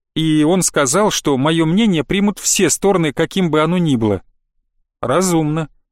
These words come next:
"До сих пор не понимаю вашего пиетета перед призванными, ну ладно". В этот момент отворилась дверь, с подносом вошел Аральд. Недоверчиво оглядев присутствующих в пыточной, он сноровисто расставил чашки,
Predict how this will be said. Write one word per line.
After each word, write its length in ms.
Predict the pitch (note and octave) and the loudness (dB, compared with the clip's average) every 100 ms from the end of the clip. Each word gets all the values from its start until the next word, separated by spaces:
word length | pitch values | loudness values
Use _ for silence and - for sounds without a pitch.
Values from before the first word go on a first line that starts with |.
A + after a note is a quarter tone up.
| _ _ _ _ _ _ - | _ _ _ _ _ _ -12
"До 220 | D3+ C#3+ | -8 -4
сих 240 | C3+ E3 - | -4 -4 -2
пор 160 | D#3 | -2
не 120 | C3+ | 0
понимаю 460 | C#3 D3 D3 D#3 B2+ | -2 -2 0 0 0
вашего 340 | B2+ - C3 | -2 -2 -4
пиетета 520 | B2 D3 C#3+ - A#3+ C3 | -4 -4 -4 -2 -2 -2
перед 280 | D#3 C#3 | -2 -4
призванными, 720 | - A3+ E3+ F3+ F3 E3 D#3 - - _ | -2 -2 0 -2 0 0 -2 -6 -20 _
ну 340 | - D3+ F3 G#3 | -12 -6 -2 0
ладно". 380 | D#3+ A2+ G#2 - _ _ _ _ | 0 0 -4 -6 _ _ _ _
В 100 | C3 | -4
этот 240 | G3 G3+ - | -2 -2 -2
момент 420 | D3 D#3 G#3 - | -2 0 -2 -2
отворилась 540 | D#3+ D#3 D#3 G3 E3+ | -2 0 0 0 -2
дверь, 360 | B2 C3 C3 A#2 - _ | -2 0 0 -2 -12 _
с 120 | - | -6
подносом 480 | - B2 E3 G3+ E3 | -2 -2 0 -2 -2
вошел 400 | D3 - F3+ F3 | -2 0 0 0
Аральд. 540 | - C3 B2 G#2 - - - _ _ | -2 -2 0 -2 -6 -18 -20 _ _
Недоверчиво 680 | C#3 C#3+ D3+ F#3+ - E3 D#3+ | -4 0 0 0 -2 -2 -2
оглядев 440 | C3+ D3 C#3+ F#3+ | 0 -2 -2 -2
присутствующих 800 | E3 D#3 G3 - - D#3 - D3+ | -2 -2 -2 -2 -2 -2 0 -2
в 80 | - | -4
пыточной, 560 | - G#3 F#3+ - E3+ C#3 | -6 -4 -4 -2 -2 -4
он 220 | C3+ E3 | -4 -2
сноровисто 560 | - D#3 D3 E3+ G3+ D3+ | -2 -2 0 -2 -2 -2
расставил 500 | C#3 - E3 D3 C#3 | -2 -2 0 0 -2
чашки, 500 | - G#3+ - F3+ | 0 -2 0 -2